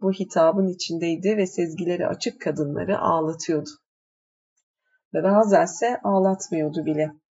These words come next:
Zeki erkekler böyle anlarda büyük bir hediye, bir demet gül,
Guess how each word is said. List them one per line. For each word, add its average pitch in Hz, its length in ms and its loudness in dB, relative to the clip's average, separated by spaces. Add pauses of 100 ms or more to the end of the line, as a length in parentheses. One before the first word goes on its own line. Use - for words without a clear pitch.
(1600)
Zeki 196 360 0
erkekler 208 760 0
böyle 190 260 4
anlarda 190 600 -2
büyük 196 280 -2
bir 165 80 -4
hediye, 156 540 -2 (380)
bir 180 180 0
demet 165 300 -4 (120)
gül, 220 220 -2